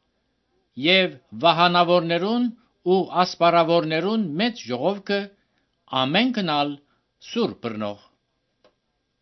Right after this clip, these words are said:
Ուշագրավ է, թե Աստված Գոգ իշխանին գսե. «Քու գզակներուդ կարդեր պիտի անցնեմ ու քեզ պիտի հանեմ»։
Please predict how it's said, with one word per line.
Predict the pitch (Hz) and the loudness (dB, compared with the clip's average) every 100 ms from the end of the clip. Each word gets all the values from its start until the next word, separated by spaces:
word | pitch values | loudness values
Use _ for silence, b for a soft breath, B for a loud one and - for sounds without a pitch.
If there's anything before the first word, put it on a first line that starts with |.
| _ _ _ _ _ _ _ _ _ _ _ _ _ _ _ _ _ _ _ _ _ 247 _ _ _ _ _ _ _ - | _ _ _ _ _ _ _ _ _ _ _ _ _ _ _ _ _ _ _ _ _ _ _ _ _ _ _ _ _ -12
Ուշագրավ | 190 269 262 311 262 143 | -6 -6 -4 0 0 0
է, | 190 - | -4 0
թե | 151 139 120 - | 0 0 -2 -2
Աստված | 202 - 233 285 - - - | -4 -4 -4 -4 -6 -10 -2
Գոգ | 254 262 170 | -2 -2 -6
իշխանին | 175 - 165 175 202 143 | -6 -2 -2 0 -2 -4
գսե. | 151 - 151 151 175 _ _ _ _ _ _ _ _ _ | -6 -2 -2 -2 -8 _ _ _ _ _ _ _ _ _
«Քու | - 294 294 - 180 | -2 0 0 -2 -4
գզակներուդ | 202 226 220 - 175 151 175 - - | 0 -2 -2 -4 0 0 -2 -6 0
կարդեր | 160 175 175 233 190 | 2 2 2 -2 -2
պիտի | 131 127 117 | -4 -2 -2
անցնեմ | 110 - 117 151 185 190 - _ _ _ _ - | -4 -6 -4 -2 -2 -4 -10 _ _ _ _ -6
ու | 202 190 - | -4 -2 -2
քեզ | 185 143 107 - | 0 0 -2 -6
պիտի | 156 123 104 | -4 -4 -4
հանեմ»։ | 135 135 | -4 -4